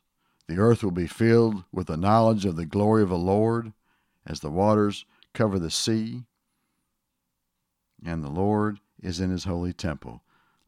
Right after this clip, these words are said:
Let the earth be silent before him. Again, we see God's grace, God's glory, and God's government.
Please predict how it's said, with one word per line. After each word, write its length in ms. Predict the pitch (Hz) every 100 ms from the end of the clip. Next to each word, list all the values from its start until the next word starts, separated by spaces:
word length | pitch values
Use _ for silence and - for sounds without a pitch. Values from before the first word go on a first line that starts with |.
| _ _ _
Let 140 | 87 -
the 160 | 73
earth 260 | 87 98 -
be 100 | 95
silent 440 | - 90 90 -
before 360 | 92 - 73 64
him. 240 | 58 58 _ _ _ _ _ _ _ _ _ _ _ _ _ _ _ _
Again, 540 | 80 80 101 90 69 67
we 80 | 69
see 240 | - 80
God's 340 | 80 80 73
grace, 640 | 69 95 98 104 - - - _ _ _ _ _
God's 240 | - 57 60
glory, 520 | - 85 90 90 90 - _ _ _ _ _ _ -
and 120 | 78
God's 300 | 82 80 78
government. 540 | 80 87 62 52 50